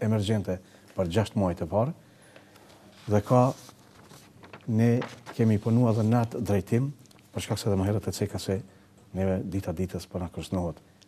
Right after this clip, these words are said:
asimilimi, mirë po që, po, e, me aktivitetet tona përditshme, edhe si subjekt politik, edhe me, në bashkëpunim me shoqërinë civile,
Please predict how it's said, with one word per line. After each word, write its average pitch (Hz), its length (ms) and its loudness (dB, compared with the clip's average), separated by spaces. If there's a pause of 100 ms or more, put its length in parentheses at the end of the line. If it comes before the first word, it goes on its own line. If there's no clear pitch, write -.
asimilimi, 95 560 -2 (340)
mirë 95 140 -2
po 92 120 -4
që, 95 120 -8 (240)
po, 90 120 -6
e, 90 200 -6 (120)
me 90 120 -4
aktivitetet 92 680 -6 (100)
tona 82 280 -6 (480)
përditshme, 92 500 -4 (320)
edhe 92 140 -4
si - 120 -12
subjekt 92 300 -6
politik, 92 380 -6 (400)
edhe 98 380 0
me, 104 180 -4
në 98 100 -6
bashkëpunim 90 340 -4
me 82 80 -6
shoqërinë - 360 -8
civile, 95 400 -2